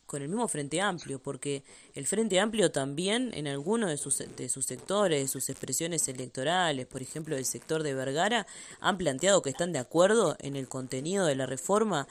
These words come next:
y que solamente les parece que lo que está mal es la cantidad de presupuesto que les est-, se le está designando a la educación, mientras los sindicatos lo que están planteando es,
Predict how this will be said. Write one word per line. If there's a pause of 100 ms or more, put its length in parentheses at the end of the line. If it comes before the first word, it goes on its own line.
(220)
y
que
solamente
les
parece
que
lo
que
está
mal
es
la
cantidad
de
presupuesto
que
les
est-, (140)
se
le
está
designando (380)
a
la
educación,
mientras
los
sindicatos
lo
que
están
planteando (280)
es,